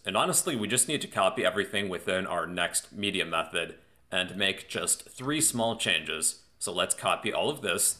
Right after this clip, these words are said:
then paste it. Then within our if statement, change if song number is greater than zero.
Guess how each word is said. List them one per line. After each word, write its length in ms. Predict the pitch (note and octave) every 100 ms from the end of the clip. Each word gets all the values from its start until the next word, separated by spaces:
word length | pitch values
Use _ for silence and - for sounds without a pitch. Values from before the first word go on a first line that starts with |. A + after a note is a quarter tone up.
| F2
then 240 | E2+ D#2+
paste 320 | D#3 F3 -
it. 200 | F#2 F2+ - - _ _ _ _ _ _ _ _ _ _ _ _ - - - - - _ _ _ _ _ -
Then 220 | F#2 F2
within 300 | F2+ - A#2
our 200 | C3 D3
if 140 | E3+ -
statement, 560 | G#2 F2 G2 G#2 - - -
change 500 | - E2+ E2+ - - _ -
if 320 | A2 C#3+ - -
song 400 | - - E3 F#2+
number 400 | D#2+ E2+ A2+ C#3 F#2+
is 200 | E2+ -
greater 380 | F2+ E2+ F2
than 240 | E2+ F2+ F#2
zero. 460 | B2 D#3+ F2+ E2+